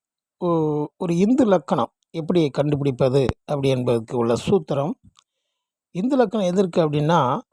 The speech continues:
நம்ம பிறந்த ஜாதகத்தில் உள்ள லக்கணத்துக்கும் ஒரு ஆதிபத்தியத்தை எடுத்து பார்க்கலாம். இந்து லக்கணத்துக்கு ஒரு ஆதிபத்தியம் எடுத்து பார்த்தீங்கன்னா, அது வந்து ரொம்ப துல்லியமான ஒரு பலனை நமக்கு கொடுக்கும்.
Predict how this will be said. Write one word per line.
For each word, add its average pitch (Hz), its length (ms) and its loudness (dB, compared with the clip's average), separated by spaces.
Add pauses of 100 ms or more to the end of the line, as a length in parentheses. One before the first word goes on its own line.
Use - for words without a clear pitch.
(140)
நம்ம 175 240 -2 (680)
பிறந்த 233 300 0 (880)
ஜாதகத்தில் 170 520 2
உள்ள 147 120 2
லக்கணத்துக்கும் 175 920 -2
ஒரு 175 160 2
ஆதிபத்தியத்தை 160 600 0
எடுத்து 143 200 -6
பார்க்கலாம். 127 540 -2 (580)
இந்து 262 260 2
லக்கணத்துக்கு 214 560 2
ஒரு 190 200 6
ஆதிபத்தியம் 180 420 0
எடுத்து 156 160 -2
பார்த்தீங்கன்னா, 170 460 2 (600)
அது 147 220 -2
வந்து 180 280 2 (220)
ரொம்ப 180 300 0
துல்லியமான 208 560 0
ஒரு 170 160 -2
பலனை 160 300 -2
நமக்கு 143 320 -2
கொடுக்கும். 131 360 -8